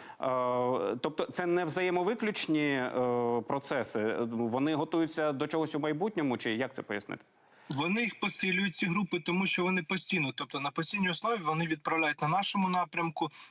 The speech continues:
Speaker 2: на напрямку Вовчанськ штурмові групи, і вони знищуються. Тобто, коли висувається штурмова група, ми її виявляємо дронами, потім F P V-дронами зни-, знищуємо. І тобто ворогу треба поповнювати ці втрати.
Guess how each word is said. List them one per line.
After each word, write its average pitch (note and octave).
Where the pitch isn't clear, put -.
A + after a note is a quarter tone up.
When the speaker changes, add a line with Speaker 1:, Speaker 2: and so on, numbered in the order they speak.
Speaker 2:
на D#3
напрямку D3+
Вовчанськ D#3
штурмові E3+
групи, D#3+
і D#3
вони F3+
знищуються. C#3+
Тобто, C3+
коли E3+
висувається D#3
штурмова E3
група, G3+
ми D#3+
її C#3+
виявляємо D3+
дронами, F#3
потім D#3+
F D3
P E3+
V-дронами D3+
зни-, D3+
знищуємо. E3+
І C#3+
тобто E3
ворогу E3+
треба D3+
поповнювати D3+
ці C#3
втрати. B2